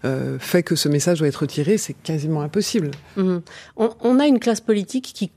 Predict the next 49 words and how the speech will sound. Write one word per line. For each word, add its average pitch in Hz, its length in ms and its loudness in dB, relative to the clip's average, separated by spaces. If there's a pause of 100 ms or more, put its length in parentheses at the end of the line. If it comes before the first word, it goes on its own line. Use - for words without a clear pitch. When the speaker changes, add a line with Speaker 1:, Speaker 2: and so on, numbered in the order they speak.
(140)
Speaker 2:
connaît 240 260 6
un 202 100 4
peu 202 240 0
ces, 226 160 -2
ces - 200 -4
questions-là, 160 680 -2
ou, 170 80 -2
Speaker 1:
Non. 120 120 0
Speaker 2:
ou, 151 200 -2
ou, 160 400 2
ou, 160 400 0
ou 190 240 0
une 190 200 4
partie - 420 -4
du 180 80 -2
Speaker 1:
Une 170 40 -2
Speaker 2:
problème 185 320 4
vient 190 160 4
Speaker 1:
petite 202 80 6
Speaker 2:
aussi 220 260 2
du 185 140 2
fait 220 320 2
Speaker 1:
partie. 180 160 0
Speaker 2:
que, 202 300 4
euh, 160 580 4 (560)
et 156 180 0
on 160 140 0
va 151 100 2
pas 156 120 0
ju-, 160 100 2
alors 151 220 4
jeter 165 180 2
la 202 80 6
pierre, 202 280 4
hein, 185 100 2
Speaker 1:
Mm. - 20 2
Speaker 2:
mais 160 140 4
je 160 100 0
veux 170 60 6
dire, 147 80 0
globalement, 160 600 4
euh, 139 80 0
tout 143 120 -8
le 165 60 0
monde 160 80 2
est 143 120 0
un 139 60 -2
peu, 156 160 -6
euh, 139 340 0